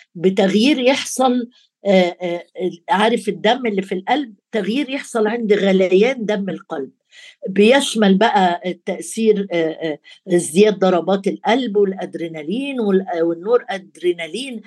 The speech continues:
تلاقي إن الغضب ليه علامات، بيبان في انفعال، يبقى الواحد زي ما يكون متشنج كده. ليه؟ لأن الدم اللي جوه القلب نتيجة الانفعال ده حصل فيه غليان. غلي-، تخيل،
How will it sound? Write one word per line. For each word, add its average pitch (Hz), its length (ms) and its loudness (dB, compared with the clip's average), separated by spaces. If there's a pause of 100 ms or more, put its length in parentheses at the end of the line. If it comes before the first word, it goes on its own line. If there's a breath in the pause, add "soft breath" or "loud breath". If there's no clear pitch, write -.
(240 loud breath)
تلاقي 220 360 4
إن 196 120 4
الغضب 202 640 2 (340)
ليه 247 160 6
علامات، 208 560 2
بيبان 208 440 0
في 220 180 -8
انفعال، 214 560 -2 (180 soft breath)
يبقى 202 160 0
الواحد 240 240 0
زي 233 100 -4
ما 220 100 -6
يكون 226 280 -8
متشنج 196 440 -4 (140)
كده. 156 300 -8 (240)
ليه؟ 247 180 4
لأن 214 280 2
الدم 233 440 2
اللي 202 160 6
جوه 233 280 4
القلب 220 400 2
نتيجة 190 560 -2 (260)
الانفعال 208 680 0
ده 262 260 -2
حصل 254 460 -4
فيه 254 260 0
غليان. 202 680 4 (540)
غلي-، 220 340 0
تخيل، 294 560 -10